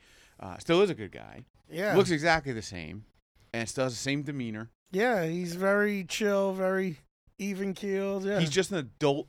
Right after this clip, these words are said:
Speaker 1: version of the college
Speaker 2: Yep.
Speaker 1: Pat Higgins. And he's from Sparta. So he and Laughlin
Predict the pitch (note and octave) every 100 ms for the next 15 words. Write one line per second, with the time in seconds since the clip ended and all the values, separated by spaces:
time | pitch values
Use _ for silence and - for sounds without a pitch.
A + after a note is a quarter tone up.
0 | - G#2+ B2+ C3 A#2 G#2+ G2+ G2+ G#2 _
1 | - G#2 G2+ G2 A2 G#3 A3+ B2+ F#2+ -
2 | _ _ - G3+ C#3 E2+ E2 C#2+ A1+ -
3 | - - - - - B2+ B2 B2 - C#3+
4 | G3 A#3 - - C#3+ C#3+ - A3 A#3+ G#2+
5 | - - A2 D3+ F3+ D3+ E3 B3 C4 -
6 | C3+ A#2+ A#2+